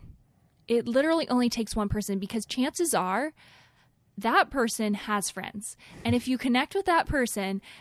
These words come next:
then you're gonna be able to connect with their friend group. And I think of this, we moved to a town when I was fourteen years old in Dufur, Oregon, and there was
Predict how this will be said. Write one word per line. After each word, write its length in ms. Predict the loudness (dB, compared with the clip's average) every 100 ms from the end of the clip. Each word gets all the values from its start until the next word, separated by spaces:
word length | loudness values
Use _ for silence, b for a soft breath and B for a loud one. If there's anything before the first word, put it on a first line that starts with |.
| _
then 280 | -2 2 2
you're 200 | 0 -2
gonna 200 | 0 0
be 160 | 0 -2
able 240 | -2 -2 -4
to 120 | -4
connect 440 | -4 -4 -6 -8
with 140 | -8 -4
their 100 | -4
friend 260 | -2 -4
group. 280 | -4 -6 -8 -14 B B -2
And 180 | 2 4
I 120 | 4
think 160 | 4 2
of 100 | 4
this, 220 | 4 4
we 100 | 6
moved 320 | 8 8 4
to 120 | 0 0
a 40 |
town 380 | 0 0 0 2
when 180 | 0 -2
I 160 | -4 -2
was 400 | -2 -2 -4 -8
fourteen 440 | -6 -6 -2 0
years 220 | 0 0 -4
old 340 | -2 -2 -4 b b b b _ _
in 180 | 0 0
Dufur, 480 | 0 -4 -2 -2 -2
Oregon, 500 | -2 -4 -2 -4 -4
and 120 | -2 0
there 120 | 0
was 120 | 0